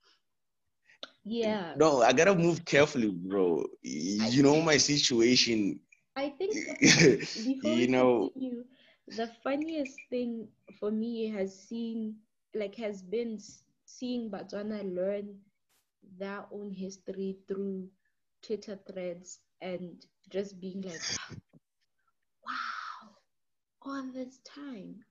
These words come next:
Speaker 1: I've been bamboozled." That's what happens when you don't read.
Speaker 2: But, but also, that brings up the fact that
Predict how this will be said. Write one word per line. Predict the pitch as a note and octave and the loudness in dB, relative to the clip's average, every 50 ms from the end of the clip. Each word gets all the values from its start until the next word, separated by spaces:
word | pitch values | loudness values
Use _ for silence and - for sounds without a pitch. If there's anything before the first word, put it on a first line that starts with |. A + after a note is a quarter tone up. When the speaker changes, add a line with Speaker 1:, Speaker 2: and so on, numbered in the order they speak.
| _ - | _ -16
Speaker 1:
I've | - A3 A3 G3+ F#3+ F3+ | -12 -12 -12 -12 -12 -10
been | F#3+ A3+ B3 C4 C4+ C4 B3+ | -8 -6 -4 -4 -4 -4 -4
bamboozled." | C4 B3+ C4 C4+ B3+ A3 A3 D#4 G4 F#4+ - A3+ F#3+ D#3+ - - - - _ - - _ _ _ _ _ _ _ _ _ _ _ _ _ _ - | -6 -8 -6 -8 -8 -6 -8 -8 -8 -10 -10 -10 -12 -12 -12 -16 -18 -20 _ -20 -20 _ _ _ _ _ _ _ _ _ _ _ _ _ _ -14
That's | G3+ G#3+ A#3+ - | -14 -12 -12 -12
what | A#3 A3 | -14 -14
happens | G#3 G3 G3 _ F#3 F3+ F3+ | -14 -14 -14 _ -16 -16 -14
when | F3 E3+ F3 | -14 -16 -16
you | E3 - | -16 -16
don't | - - E3 - - - | -16 -16 -16 -16 -16 -16
read. | - - - - - - | -16 -16 -16 -18 -8 -2
Speaker 2:
But, | - C#3+ - - - _ _ _ - - - _ _ _ _ _ _ _ _ _ _ _ _ _ _ _ _ _ - _ _ _ _ _ _ _ _ _ _ _ | -2 -2 -2 -2 -10 _ _ _ -20 -20 -20 _ _ _ _ _ _ _ _ _ _ _ _ _ _ _ _ _ -20 _ _ _ _ _ _ _ _ _ _ _
but | B2 C#3 D3 C#3+ - | 4 4 4 4 4
also, | - D#3+ G3 G#3 - E3+ C#3 A#2+ F2 - - - - _ D#2 - - - _ - | 4 4 6 6 6 4 4 4 4 2 -4 -8 -16 _ -16 -16 -16 -16 _ 4
that | - - D#3+ D#3+ D3+ | 4 4 6 4 4
brings | D3 D3 D3+ D3 C3 A#2+ | 4 6 6 6 6 6
up | B2 A#2+ A#2 A2 | 4 4 4 2
the | A2 G#2 | 2 2
fact | - - - A#2+ A#2+ G2+ D#2+ D#2 E2+ | 2 2 4 4 4 4 0 0 4
that | G#2 G#2 G2+ - - - | 4 4 4 4 0 -8